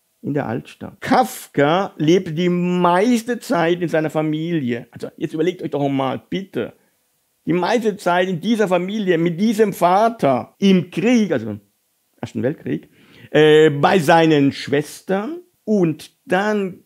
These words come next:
ganz, ganz kurz, ich glaub, anderthalb Jahre, äh, in Berlin bei seiner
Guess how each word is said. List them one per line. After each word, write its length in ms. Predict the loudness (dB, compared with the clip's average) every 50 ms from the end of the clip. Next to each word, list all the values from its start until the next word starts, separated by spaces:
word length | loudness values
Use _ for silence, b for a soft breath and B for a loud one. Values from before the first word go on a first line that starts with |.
| _ _ 0
ganz, 420 | 2 2 2 2 0 -2 -6 -6
ganz 300 | -4 -2 -2 -2 -4 -4
kurz, 160 | -2 -4 -2 -2
ich 60 | -2
glaub, 180 | -4 -4 -4
anderthalb 380 | -4 -4 -2 -2 -2 -2 -4 -2
Jahre, 760 | 0 0 0 2 2 0 0 -2 -2 -2 -2 0 -2 -2 -4 B B B B -10 B
äh, 240 | 2 4 4 4 2
in 520 | 0 -2 -4 0 0 2 2 0 -2 -4 -6 -4
Berlin 800 | 0 2 2 4 4 2 0 -2 -4 -4 -4 -6 -6 -8 -10 -14 _ _ _ _ _ _ _ _ _ _ _ _
bei 100 | -6 -4
seiner 300 | -4 -4 -4 -6 -8 -10